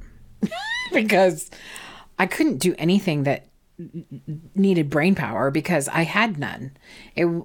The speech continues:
and I call, I remember calling my sister Deborah and crying because I was so, I'm like, I,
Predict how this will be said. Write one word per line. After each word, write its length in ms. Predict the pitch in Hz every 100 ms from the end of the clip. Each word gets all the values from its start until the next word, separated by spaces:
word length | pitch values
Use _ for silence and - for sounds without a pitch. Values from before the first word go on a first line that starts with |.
| _ _ _ _ -
and 140 | 180
I 80 | 175
call, 260 | 175 196 -
I 80 | 170
remember 320 | 170 180 190
calling 440 | 196 220 220 233 220
my 100 | 175
sister 360 | - 156 185
Deborah 440 | 170 151 120 123 156 - _ _ _ _ - - - - - - - - - _ -
and 220 | - 190 185
crying 540 | 269 285 117 85 - - - - - - - - - - _ - - - - - - - 208
because 280 | 185 196 196
I 100 | 180
was 140 | 175 175
so, 360 | 202 185 175 -
I'm 120 | 180
like, 160 | 170 135
I, 320 | 113 165 156